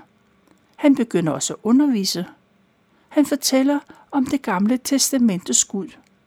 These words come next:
Jesu undervisning gør stort indtryk på tilhørende.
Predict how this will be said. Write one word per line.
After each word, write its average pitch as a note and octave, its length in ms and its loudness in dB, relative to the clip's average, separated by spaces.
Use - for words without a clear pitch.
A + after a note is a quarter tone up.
Jesu A3 420 0
undervisning A3+ 840 0
gør G3 120 -2
stort A3 540 0
indtryk G3 400 -2
på - 180 -8
tilhørende. E3+ 580 -2